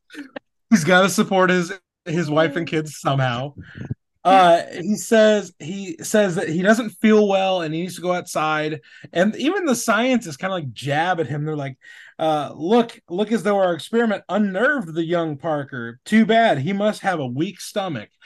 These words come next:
So we're continuously re-, reintroducing this theme that, like, Peter is weak. He's a, he's a weakling. He's not, he has no strength about him other than his brain. And then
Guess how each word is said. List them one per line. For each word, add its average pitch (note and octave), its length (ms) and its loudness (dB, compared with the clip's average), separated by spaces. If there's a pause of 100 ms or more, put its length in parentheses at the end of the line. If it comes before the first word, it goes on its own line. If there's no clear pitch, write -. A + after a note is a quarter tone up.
(300)
So G#3 240 2
we're F#3 400 0
continuously E3+ 1300 2 (320)
re-, F3 960 0
reintroducing G3+ 1040 0
this E3 180 -4
theme F3 300 -4
that, D#3+ 140 -6
like, C3+ 160 -12
Peter E3 340 0
is C#3+ 160 0
weak. F3+ 420 0
He's C#3 240 -8
a, D3+ 160 -6
he's E3+ 220 -6
a F3 40 -2
weakling. E3+ 600 -2
He's C#3 220 -4
not, D3 340 -4 (340)
he G3+ 140 -4
has E3+ 200 0
no G3+ 280 4
strength A3 440 0
about F#3+ 320 -2
him D3 140 -4
other D#3 180 -4
than D#3 180 -4
his D#3 180 -6
brain. C#3+ 640 -4 (640)
And E3 280 -4
then A#3+ 500 4